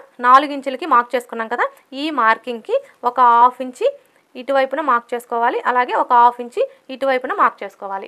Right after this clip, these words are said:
ఇలా మార్క్ చేసుకొని ఇక్కడ టక్స్ పెట్టుకోవాలి. అంటే మనం ఫ్రిల్ వచ్చేసి ఇక్కడ నుంచి పెట్టుకోవాలన్నమాట. చూసారు కదా, ఈ కింది వైపున మార్కింగ్ దగ్గర ఒక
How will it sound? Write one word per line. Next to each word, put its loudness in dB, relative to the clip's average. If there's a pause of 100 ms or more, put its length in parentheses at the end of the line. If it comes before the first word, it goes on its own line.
ఇలా 2 (100)
మార్క్ -4
చేసుకొని -8 (280)
ఇక్కడ -2 (140)
టక్స్ -2
పెట్టుకోవాలి. -6
అంటే -6 (340)
మనం -4 (120)
ఫ్రిల్ -8
వచ్చేసి -6 (100)
ఇక్కడ -4
నుంచి -14
పెట్టుకోవాలన్నమాట. -10 (960)
చూసారు -8
కదా, -2 (120)
ఈ -8 (120)
కింది -8
వైపున -6
మార్కింగ్ -4
దగ్గర -6
ఒక -10